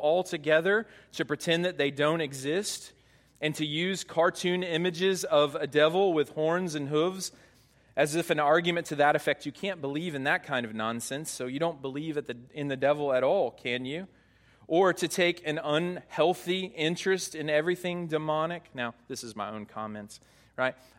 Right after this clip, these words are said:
I mean, I've been around that, right? You think, um, your car won't start and it's a demon, right? You can fall off on that side of the ditch as well,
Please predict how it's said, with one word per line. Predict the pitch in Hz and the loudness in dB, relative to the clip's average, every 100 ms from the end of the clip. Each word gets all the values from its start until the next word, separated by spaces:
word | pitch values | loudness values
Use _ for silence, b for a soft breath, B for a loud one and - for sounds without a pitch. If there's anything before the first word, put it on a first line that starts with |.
| - | -4
I | |
mean, | 127 131 | -4 -2
I've | 131 113 | -2 -2
been | 120 | -2
around | 131 131 131 | -2 -2 -2
that, | 131 131 120 | -2 -2 -2
right? | 123 117 | -4 -6
You | 113 | -10
think, | 127 117 - - b b | -8 -10 -10 -16 b b
um, | 104 104 101 113 | -12 -10 -10 -10
your | 120 | -12
car | - - 113 | -8 0 2
won't | 120 120 117 | 0 -4 -10
start | - 123 123 113 - | -8 -4 -2 -4 -10
and | 113 107 110 | -14 -14 -14
it's | 113 - | -16 -16
a | 107 | -14
demon, | 113 117 123 135 - - | -10 -8 -8 -12 -16 -8
right? | 107 127 - - - _ | -4 -4 -8 -20 -20 _
You | 117 | -12
can | 120 113 | -10 -10
fall | - 117 117 | -4 0 2
off | 117 113 | 2 0
on | 123 117 | -4 -4
that | 117 113 | -6 -6
side | - 113 110 | -4 -2 -2
of | 107 | -6
the | 113 | -8
ditch | 117 113 - | -8 -8 -10
as | 107 110 | -18 -8
well, | 120 120 139 | -2 0 -2